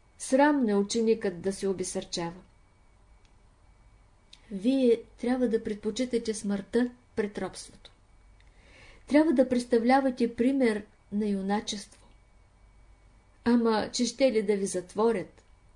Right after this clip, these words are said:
че ще ли да ви бият, издържайте. Не се плашете. Тихо и спокойно застанете.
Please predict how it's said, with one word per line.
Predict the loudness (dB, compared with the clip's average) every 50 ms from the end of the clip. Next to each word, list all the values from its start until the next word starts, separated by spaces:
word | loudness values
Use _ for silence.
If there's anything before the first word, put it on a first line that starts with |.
| _ _ _ -20 -20 -18 -6
че | 2 2 2
ще | 4 6 4 4
ли | 4 4
да | 4 4 4
ви | 4 4 0 -2
бият, | 0 2 2 4 4 4 2 0 -6 -20 -20 _ _ _ _ _ _ _ _ _ _ _ _ _ -20 _ _ _ _ _ 0 2
издържайте. | 2 2 2 4 2 2 4 4 0 -2 -2 -4 -4 -8 -14 -14 -14 _ _ _ -20 -20 _ _ -20 _ _ _ _ _ _ _ _ -2
Не | 2 4 4 4
се | 4 6 6 4 6 6
плашете. | 2 2 2 2 0 -4 -8 -10 -12 -18 -20 _ _ _ _ _ _ _ _ _ -20 _ -20 -20 -20 _ -20 _ _ _ _ _ -20 _ -10 0
Тихо | 6 6 6 6 6 2 2 4 4
и | 4
спокойно | 2 0 -2 -2 -2 0 0 0 2 4 2 2 0 -2
застанете. | -6 -8 -10 -10 -10 -10 -10 -8 -10 -10 -12 -14 -20 -20